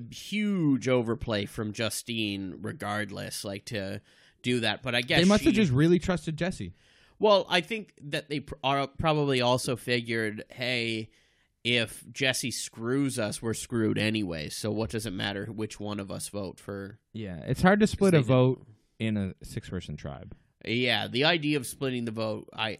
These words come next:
Speaker 1: I think, was wrong.
Speaker 2: In past seasons, it's been like, "Just make the person feel very safe."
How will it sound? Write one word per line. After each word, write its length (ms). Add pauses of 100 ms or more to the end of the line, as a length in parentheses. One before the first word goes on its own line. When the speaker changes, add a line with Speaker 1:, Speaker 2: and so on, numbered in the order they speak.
Speaker 1:
I 140
think, 340
was 240
wrong. 640
Speaker 2:
In 140
past 280
seasons, 380
it's 80
been 160
like, 200
"Just 260
make 260
the 80
person 340
feel 240
very 280
safe." 520